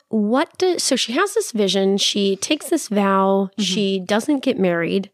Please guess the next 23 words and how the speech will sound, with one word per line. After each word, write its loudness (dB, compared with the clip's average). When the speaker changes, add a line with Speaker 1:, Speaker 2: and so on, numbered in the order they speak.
Speaker 2:
Right. -14
Speaker 1:
And 2
what -4
does -2
she 0
do 0
in 2
this 0
conflict? -4
Speaker 2:
So 0
Speaker 1:
What 0
Speaker 2:
oh. -2
Speaker 1:
can, 2
what 0
can 0
a 0
Speaker 2:
<laughs> -4
Speaker 1:
young 0
lady 0
do -4
in 2
this 0
conflict? -4